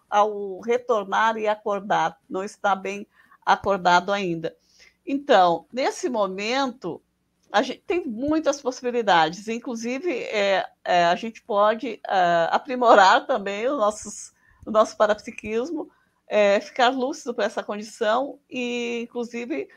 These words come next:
utilizar a técnica para sair e a vontade para sair lúcido do corpo.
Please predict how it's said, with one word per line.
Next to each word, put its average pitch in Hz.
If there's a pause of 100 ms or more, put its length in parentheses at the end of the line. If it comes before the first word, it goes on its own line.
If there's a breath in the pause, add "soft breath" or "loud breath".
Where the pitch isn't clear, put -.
(280 soft breath)
utilizar 247
a 247
técnica 240
para 233
sair 220
e 233
a 202
vontade 208
para 269
sair 302
lúcido 359
do 381
corpo. 214